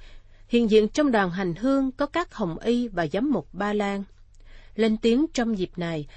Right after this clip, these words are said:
Đức Thánh Cha đề cao sự nghiệp của Thánh Gioan Phaolô đệ nhị, đặc biệt trong việc giúp giáo hội trở thành người gìn giữ bảo vệ các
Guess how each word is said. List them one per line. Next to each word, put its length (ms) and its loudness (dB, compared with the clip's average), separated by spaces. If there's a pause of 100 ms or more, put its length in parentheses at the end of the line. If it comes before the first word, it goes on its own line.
(120)
Đức 160 -6
Thánh 200 4
Cha 180 4
đề 200 4
cao 340 0
sự 200 0
nghiệp 340 0
của 120 0
Thánh 320 0
Gioan 260 0
Phaolô 380 0
đệ 200 0
nhị, 260 -4 (360)
đặc 240 -2
biệt 300 4
trong 180 4
việc 260 4
giúp 140 -2 (100)
giáo 140 2
hội 300 0
trở 140 2
thành 340 -4
người 280 0
gìn 260 0
giữ 220 2
bảo 240 -2
vệ 260 -2
các 180 -6